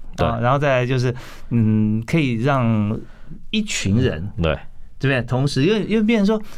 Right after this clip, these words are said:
Speaker 2: 你虽然没有做直销，但是他们自己去互销。
Speaker 1: 嗯，其实应该就是，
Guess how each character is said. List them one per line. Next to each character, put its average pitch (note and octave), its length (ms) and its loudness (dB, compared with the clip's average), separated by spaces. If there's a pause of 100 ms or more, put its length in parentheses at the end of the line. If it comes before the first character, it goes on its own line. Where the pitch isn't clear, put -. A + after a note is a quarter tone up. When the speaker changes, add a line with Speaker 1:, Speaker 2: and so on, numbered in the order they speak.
(100)
Speaker 2:
你 D3 120 4
虽 B3 160 0
然 A3 80 4
没 F#3+ 120 6
有 F3 140 4
做 B2 200 2
直 G2 200 -4
销， G2 320 -4 (120)
但 E3 120 0
是 D#3+ 60 4
他 D#3+ 80 4
们 D#3+ 100 2
自 F3 160 2
己 G#2 140 -2
去 G2 120 2
互 A2+ 200 2
销。 F#2 320 -2 (520)
Speaker 1:
嗯， D#2 460 4
其 - 180 -2
实 G2+ 240 -2
应 G#2+ 160 2
该 A2 200 2
就 G#2 160 0
是， F2+ 440 2